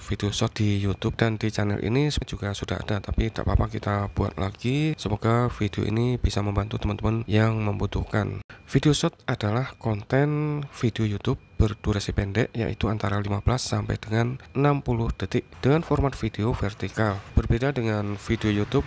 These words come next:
biasanya yang memiliki durasi lebih panjang serta formatnya horizontal. Oke, kita langsung saja ke cara upload video short ke YouTube.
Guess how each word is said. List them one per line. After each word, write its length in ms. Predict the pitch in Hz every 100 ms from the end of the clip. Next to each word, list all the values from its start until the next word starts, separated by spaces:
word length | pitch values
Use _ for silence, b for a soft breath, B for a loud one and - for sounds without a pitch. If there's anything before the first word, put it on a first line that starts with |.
| -
biasanya 560 | - 104 - 104 127 147
yang 160 | 117
memiliki 480 | 104 104 107 104 127
durasi 400 | 127 107 101 -
lebih 160 | - 98
panjang 480 | 101 101 110 127 120
serta 480 | 107 - 110 117
formatnya 880 | 117 - 107 101 101 - 104 117 117 101
horizontal. 720 | 98 98 95 95 95 - 98 92 -
Oke, 240 | 110 101
kita 400 | 104 104 104 104
langsung 240 | 104 101 101
saja 640 | - 98 - 139 160 -
ke 160 | 151 160
cara 480 | - 110 120 87
upload 260 | 104 120 131 -
video 240 | 107 101
short 240 | - 117 -
ke 160 | - 101
YouTube. 340 | 101 - 110